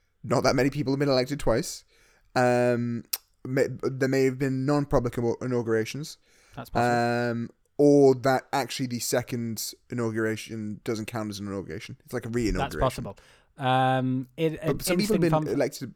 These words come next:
Speaker 1: Jo-, Jamie, Jamie, some people have, uh, had more than two inaugurations. One
Speaker 2: More
Speaker 1: person in
Speaker 2: than two?
Speaker 1: particular. Can you tell me which U S president was elected more than twice?
Speaker 2: Elected more than twice. Uh,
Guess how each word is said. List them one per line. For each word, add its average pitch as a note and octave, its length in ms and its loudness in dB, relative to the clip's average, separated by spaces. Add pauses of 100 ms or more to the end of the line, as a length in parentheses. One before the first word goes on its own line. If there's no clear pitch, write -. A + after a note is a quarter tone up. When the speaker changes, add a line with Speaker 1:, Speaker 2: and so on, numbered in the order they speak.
Speaker 1:
Jo-, D3 240 0
Jamie, E3 320 0
Jamie, C#3 300 -2 (240)
some F3+ 180 -2
people F#3 300 0
have, B2 500 -2
uh, G#2+ 300 -4
had A#2 220 -6 (300)
more C3 280 0
than A2+ 120 -4
two G#3+ 280 -4
inaugurations. F#2+ 800 -6 (720)
One B2 160 2
Speaker 2:
More B2+ 100 12
Speaker 1:
person A3 160 8
in - 80 0
Speaker 2:
than - 40 4
two? C3 180 0
Speaker 1:
particular. G#2+ 260 -4
Can - 140 -8
you C#3 40 -6
tell E3 160 -2
me F3 120 0
which E3+ 240 -2
U D#3+ 100 4
S D#3+ 100 -2
president C#3 460 -4 (400)
was C3 520 2
elected C3+ 520 0
more B2 180 -4
than B2+ 120 -8
twice? - 400 -10 (560)
Speaker 2:
Elected C3 500 -12
more C3 220 -6
than B2+ 180 -10
twice. C3 480 -16 (720)
Uh, A#2 840 -2